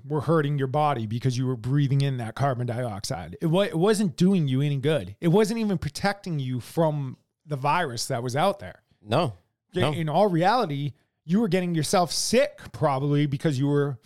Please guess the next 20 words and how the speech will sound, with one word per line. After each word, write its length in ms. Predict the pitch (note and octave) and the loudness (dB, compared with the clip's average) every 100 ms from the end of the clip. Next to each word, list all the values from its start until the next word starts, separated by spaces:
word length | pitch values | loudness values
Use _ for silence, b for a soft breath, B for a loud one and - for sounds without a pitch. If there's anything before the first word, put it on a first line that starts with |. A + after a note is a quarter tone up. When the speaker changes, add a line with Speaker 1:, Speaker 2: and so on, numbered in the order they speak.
| - | -6
Speaker 1:
following 460 | C3 B2 C3+ C#3 D3 | -2 -2 -4 -4 -2
these 180 | D3+ | -2
mandates. 680 | D3+ G3+ G3 G#2 E2 - - _ _ _ _ _ _ _ - | 0 0 -2 -4 -10 -10 -10 _ _ _ _ _ _ _ -6
Speaker 2:
Yeah, 140 | G2+ C3+ | -2 0
and 80 | |
the 60 | F#2+ | -2
fact 240 | - G2 | -4 -4
that 120 | G2 F2 | -4 -6
the 80 | |
masks 680 | F#2+ F#2+ G2+ - - - - _ _ - | -4 -4 -4 -6 -10 -12 -14 _ _ -6
were 180 | G2+ - _ _ | -6 -6 _ _
proven 580 | D3 D#3 C3 A#2 A2 A#2+ _ _ _ _ _ - | 2 2 2 2 0 -4 _ _ _ _ _ -4
time 240 | A2+ A#2 | 0 2
and 80 | A2+ | 2
again 400 | G2 A#2+ A2+ G2 | 2 2 0 -2
from 360 | - G#2+ G2 E2+ | -2 -2 -2 -4
medical 360 | G2 A#2+ B2 C3+ | -2 -2 -2 -6
professionals, 800 | - G2+ - C#3 - G2+ G#2 G#2 | -6 -4 0 0 0 -2 0 0
not 260 | G#2 A2+ | 0 0
some 400 | - G#2+ G#2 G2 | -2 -4 -4 -6